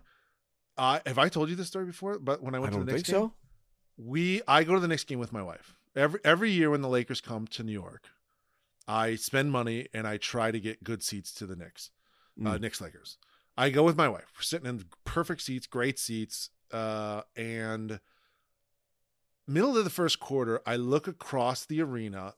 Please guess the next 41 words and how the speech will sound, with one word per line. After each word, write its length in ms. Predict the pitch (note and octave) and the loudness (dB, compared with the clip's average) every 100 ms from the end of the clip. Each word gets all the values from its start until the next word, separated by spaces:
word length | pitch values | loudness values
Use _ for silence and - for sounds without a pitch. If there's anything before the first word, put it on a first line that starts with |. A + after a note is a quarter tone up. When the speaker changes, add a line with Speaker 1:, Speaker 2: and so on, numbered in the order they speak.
| - | -8
Speaker 1:
just 480 | - G3+ G#3 - - | 2 4 4 4 2
so 220 | E3 G3 | 2 0
randomly, 500 | E3+ D#3 D#3 C3 A#2+ | 2 2 4 2 0
I 60 | A2 | 0
look 220 | B2 D3+ | 0 0
across 300 | D3 C#3+ B2+ | -2 -2 -2
the 80 | C#3+ | -6
arena 360 | A#2+ G#2 G2 F2+ - - - | -6 -6 -6 -10 -16 -20 -6
and 100 | C3 | 0
I 60 | C3 | 2
see 580 | - - D#3+ F3 F#3+ F#3+ | 2 2 4 4 4 2
these 220 | E3 D3 | 0 -2
people 340 | - E3+ D#3+ | -2 -2 0
sitting 280 | C#3 D3 C3+ | 0 0 0
down 200 | B2+ B2 | 2 2
in 60 | C3 | 0
these 160 | A#2+ | -4
good 220 | - A2 | -4 -4
seats. 460 | - - G2 - - _ _ _ | -4 -6 -8 -12 -16 _ _ _
I 80 | D#3 | 6
don't 120 | C#4+ | 8
know 80 | D#4+ | 8
what 280 | B3+ E3+ A#3 | 6 6 6
it 80 | A3+ | 6
is 140 | A3 | 4
that 80 | F#3 | 2
drew 180 | D3+ F3 | 0 2
my 180 | F3 E3+ | 4 4
eye 120 | F#3+ | 2
there. 260 | A2+ F2+ - _ - _ _ _ _ _ _ - | -2 -6 -12 _ -20 _ _ _ _ _ _ -4
Who 260 | F#3+ B3 | 0 4
is 180 | A3+ G3 | 6 6
it? 200 | C#4 C#4 - _ _ _ _ _ _ _ _ _ _ _ _ _ - | 2 0 -8 _ _ _ _ _ _ _ _ _ _ _ _ _ 0
Dave 260 | C3 A#2+ | 2 2
Price. 400 | G2+ E2 - - - _ _ _ _ _ _ _ _ _ | -6 -12 -14 -20 -20 _ _ _ _ _ _ _ _ _
Speaker 2:
Huh. 160 | A#3+ F#3+ - - _ | 2 2 -2 -12 _
Speaker 1:
And 120 | D#3 D3+ | 2 4
who's 260 | F#3 A3+ | 4 6
with 160 | F3 F3+ | 6 6
Dave 260 | F3 D3+ - | 6 4 2
Price? 380 | G#2+ - - | -4 -6 -14